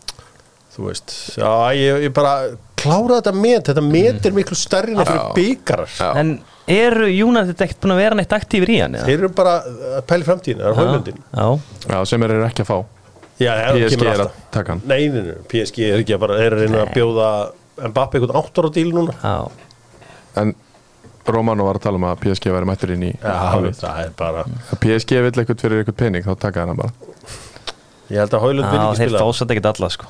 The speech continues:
Speaker 3: Højlund er harður Manchester United maður, ég held að vinni með þeim, sko.
Speaker 1: Og Højlund er líka
Speaker 2: En þeir þurfa að borga, hvað, sjötíu milljónir evra?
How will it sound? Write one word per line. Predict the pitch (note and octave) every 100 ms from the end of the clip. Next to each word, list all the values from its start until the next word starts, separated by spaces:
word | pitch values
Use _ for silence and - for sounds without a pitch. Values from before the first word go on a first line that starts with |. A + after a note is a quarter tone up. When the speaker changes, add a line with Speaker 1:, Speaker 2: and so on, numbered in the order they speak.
| -
Speaker 3:
Højlund | G#2+ A#2+ B2
er | B2 B2
harður | A#2 C3+
Manchester | B2 C3 C#3
United | B2+ C#3
maður, | C#3 C3
ég | G#2
held | A2+ A#2+
að | G#2+
vinni | C3+
með | A#2+ A#2
þeim, | D3+
sko. | - C3 - - - - - - - - _ -
Speaker 1:
Og | -
Højlund | A2 C3+ D3 D3 D3
er | C#3+
líka | D3 D3+ - C3+ B2+
Speaker 2:
En | B2
þeir | A#2
þurfa | A#2+ A#2
að |
borga, | B2 A#2+ A2
hvað, | G2+
sjötíu | - B2 B2+
milljónir | B2 A#2+ B2
evra? | A2